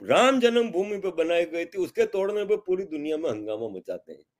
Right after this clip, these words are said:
मैं कहता हूं कि आप इसको एक role model के तौर पे लें, Saudi Arab को। एक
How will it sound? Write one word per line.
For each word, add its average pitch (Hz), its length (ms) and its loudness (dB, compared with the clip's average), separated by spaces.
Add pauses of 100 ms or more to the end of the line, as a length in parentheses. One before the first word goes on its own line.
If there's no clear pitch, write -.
(800)
मैं 233 200 4
कहता 208 300 0
हूं 247 180 4
कि 247 120 2
आप 208 340 4
इसको 226 480 0
एक 185 300 0
role 165 320 2
model 185 340 -2
के 190 140 -6
तौर 175 260 -4
पे 175 140 -2
लें, 165 200 2
Saudi 139 300 -4
Arab 117 280 -2
को। 87 180 -12 (1120)
एक 208 280 6